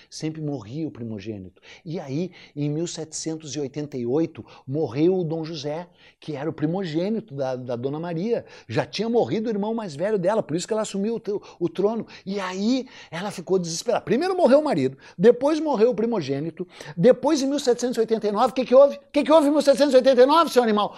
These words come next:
Houve a Revolução Francesa, e ela era parente do Luís quinze, da ma-, é,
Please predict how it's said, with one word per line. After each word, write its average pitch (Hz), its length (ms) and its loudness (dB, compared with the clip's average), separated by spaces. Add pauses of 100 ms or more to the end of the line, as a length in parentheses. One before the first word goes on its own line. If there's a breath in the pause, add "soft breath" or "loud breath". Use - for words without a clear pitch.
(160 loud breath)
Houve 262 180 6
a 240 60 10
Revolução 240 440 0
Francesa, 233 720 -2 (220 loud breath)
e 214 140 4
ela 262 180 4
era 262 180 2
parente 254 760 -2 (200 loud breath)
do 175 140 0
Luís 202 400 2
quinze, 240 640 4
da 185 120 2
ma-, 190 320 2
é, 165 140 6